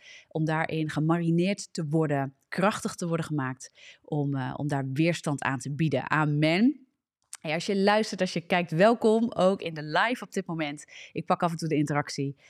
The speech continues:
Hè, dus als je dat de eerste keer terug hoort ergens, ik heb, eh, ik zend deze afleveringen live uit, in dit geval op YouTube.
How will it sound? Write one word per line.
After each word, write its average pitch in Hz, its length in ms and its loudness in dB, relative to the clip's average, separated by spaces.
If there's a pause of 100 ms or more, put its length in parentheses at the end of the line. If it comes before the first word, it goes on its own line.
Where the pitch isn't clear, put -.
(140)
Hè, 147 100 -4
dus 143 100 -2
als 147 160 -2
je 151 60 -4
dat 143 100 -2
de - 80 -4
eerste 151 200 -2
keer - 140 -4
terug - 280 -4
hoort 143 240 0
ergens, 135 520 -4
ik - 260 -6
heb, 143 180 -2
eh, 135 320 -2
ik - 160 -8
zend 160 200 -4
deze 147 580 -2
afleveringen 151 560 -2
live 165 300 0
uit, 151 200 -4
in 147 60 -4
dit 151 120 -8
geval - 180 -6
op - 80 -8
YouTube. 151 420 -2